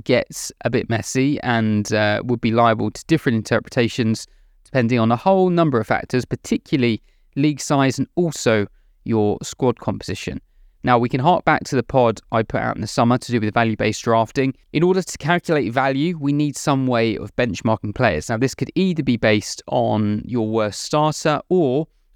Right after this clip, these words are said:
on the best replacement generally available in the waiver pile. Now, take last week, Semenyo, for example, nine points, which, if you picked him up, uh, instead of holding on to Toney, for example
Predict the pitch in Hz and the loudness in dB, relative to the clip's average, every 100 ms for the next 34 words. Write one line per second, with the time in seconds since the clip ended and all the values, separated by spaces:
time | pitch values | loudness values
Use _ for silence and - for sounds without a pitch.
0 | - 117 113 110 123 120 120 - 131 120 | -4 0 0 0 0 -2 -4 0 0 2
1 | 110 107 113 107 104 104 104 101 101 107 | -2 0 2 2 0 0 0 -2 -2 -6
2 | - 107 104 110 123 101 - - - _ | -4 -4 -2 2 2 0 -4 -6 -6 _
3 | _ _ - 143 - 196 160 147 123 107 | _ _ -4 -2 0 0 2 0 0 -4
4 | 90 - - - 131 127 113 107 117 107 | -4 -6 -12 -2 2 2 2 2 -2 -2
5 | 107 104 107 110 151 180 165 - 127 123 | -2 -2 -2 0 2 2 0 0 0 -2
6 | - - 107 117 - - - _ _ - | -6 -10 -2 -2 -2 -10 -12 _ _ -6
7 | - - 113 - - - 160 143 - - | -4 -2 0 0 -2 0 2 2 0 -10
8 | _ _ - - 110 110 104 - 123 110 | _ _ -20 -8 -2 -2 -2 0 0 0
9 | 120 107 101 104 - 151 147 120 120 127 | 0 0 -2 -4 -2 0 0 0 -2 0
10 | 123 110 123 | -2 0 -2